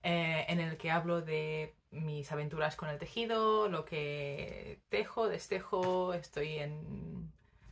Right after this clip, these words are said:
proceso y estas cosas. Em, es como un diario tejeril. Em, bueno, me llamo Natalie, soy de Barcelona, pero hace doce años que vivo en el Reino Unido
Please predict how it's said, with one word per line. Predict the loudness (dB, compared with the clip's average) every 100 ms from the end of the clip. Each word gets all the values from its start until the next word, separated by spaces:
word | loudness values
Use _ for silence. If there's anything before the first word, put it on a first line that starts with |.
| 0
proceso | 2 4 4 4 4 6 4
y |
estas | 0 -2 -2
cosas. | 0 4 4 2 -2 -14 -20 -20 -20 -20 -20 _
Em, | 0 0 0 -4 -6 -6 -10 -12 -14 -12
es | -8
como | -4 -4
un | -2
diario | 2 2 2 -4 -8 -14 -16
tejeril. | -10 -8 -8 -12 _ _ _ _ _ _ _ _ -14 -14 _
Em, | -2 -2 0 -2 -2 -4 -8 -8 -12 -14 -10
bueno, | -4 -4 -6 -16 -20 -20 _ _ _ -2
me | 4
llamo | 6 6
Natalie, | 6 6 4 2 0 0 -4 -10 -16 -8
soy | -2 4 6 8 8
de | 6
Barcelona, | 4 6 4 6
pero | 6 6
hace | 4 2 -2 0 0
doce | 0 0 2 4
años | 4 2 -2
que | -2
vivo | -2 0 2 2
en | -2 -4 -4
el | -4
Reino | -4 -4
Unido | -4 0 0